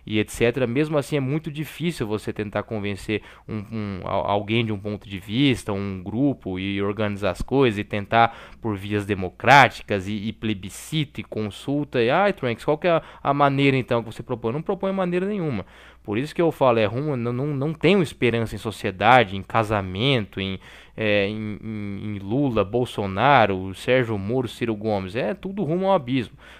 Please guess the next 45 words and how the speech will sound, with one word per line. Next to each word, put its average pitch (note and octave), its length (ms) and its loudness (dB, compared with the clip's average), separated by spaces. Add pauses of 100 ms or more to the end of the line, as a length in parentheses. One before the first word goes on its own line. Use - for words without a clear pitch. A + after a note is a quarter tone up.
(140)
né? G2+ 160 -4
No G2 80 -4
final, B2 360 0 (440)
tenta G3 260 6
encontrar F3+ 400 4
pontos D#3 420 0
em E3 80 2
comum D3+ 400 0
que B2 120 -2
a - 20 -2
sociedade A#2+ 500 0
tem, C3+ 140 -2
vocês D#3 180 -6
vão E3 120 0
ver D#3+ 100 0
que D#3 140 0
é - 20 0
sempre F#3+ 380 -2
contra E3+ 360 0
homens D#3+ 340 -2
solteiros, C3 540 -4 (320)
né? G2+ 200 -4 (180)
Vocês A2 140 -8
vão A2 100 0
ver A#2+ 100 0
conservadores B2+ 760 2
aí A#2 80 2
falando A#2 240 -2
que A#2+ 100 -6
homens A#2 260 -2
solteiros A2 460 -2
que A2+ 100 -8
não A2 140 -6
querem G#2+ 260 -2
casar G#2 340 -2
são G#2+ 200 -6
disfuncionais, G#2 880 2
que - 80 -6
esses G#2 220 -10
caras G2+ 240 -4
são G2+ 180 -4
feministas G2+ 540 -6
ao F#2+ 80 -2
contrário, G#2+ 680 2
que G2 220 -8